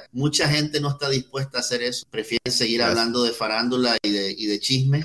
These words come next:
Speaker 1: Y, y vos pagaste el precio porque tenía éxito. Estabas en lo que, estabas rankeado. Y sin
Speaker 2: Sí.
Speaker 1: embargo dijiste, "Al carándula: voy a hablar de lo que realmente importa".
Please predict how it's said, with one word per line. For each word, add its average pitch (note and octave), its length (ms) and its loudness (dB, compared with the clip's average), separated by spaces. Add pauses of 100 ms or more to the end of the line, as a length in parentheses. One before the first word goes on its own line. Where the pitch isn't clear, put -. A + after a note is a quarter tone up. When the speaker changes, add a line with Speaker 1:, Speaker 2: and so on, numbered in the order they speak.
Speaker 1:
Y, A2 400 -4
y A#2 80 -2
vos B2 200 2
pagaste D3+ 340 2
el D3 100 0
precio D3 560 2
porque A#2+ 240 -6
tenía C3+ 320 0
éxito. F3 460 0
Estabas C#3 340 0
en G3+ 60 0
lo G3 100 0
que, - 220 -8
estabas D3 360 -2
rankeado. F3 640 2 (320)
Y D3 100 -2
sin D#3+ 160 2 (120)
Speaker 2:
Sí. D#3 300 0 (320)
Speaker 1:
embargo F#3 260 4
dijiste, A3 600 2 (100)
"Al C#3 200 2
carándula: C#3 760 0 (120)
voy B2+ 220 4
a - 20 4
hablar - 320 -2
de - 20 2
lo C#3+ 140 4
que C3+ 100 -2
realmente C#3 500 -2
importa". C3+ 680 -2